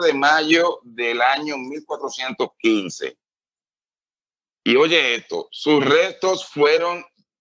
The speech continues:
des-, desenterrados y quemados, pero su legado continuó, preparando el terreno, oye, para la reforma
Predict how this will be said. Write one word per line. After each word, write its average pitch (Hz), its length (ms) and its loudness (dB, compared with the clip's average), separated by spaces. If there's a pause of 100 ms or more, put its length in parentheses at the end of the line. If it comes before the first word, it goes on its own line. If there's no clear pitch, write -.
(120)
des-, 135 320 2 (300)
desenterrados 127 1080 0
y 139 200 -4
quemados, 120 1000 -2 (560)
pero 143 220 2
su - 300 2
legado 139 760 2
continuó, 101 680 -8
preparando 135 760 2
el 165 100 -6
terreno, 131 680 0
oye, 98 340 -2
para 113 200 2
la 117 120 4
reforma 120 680 0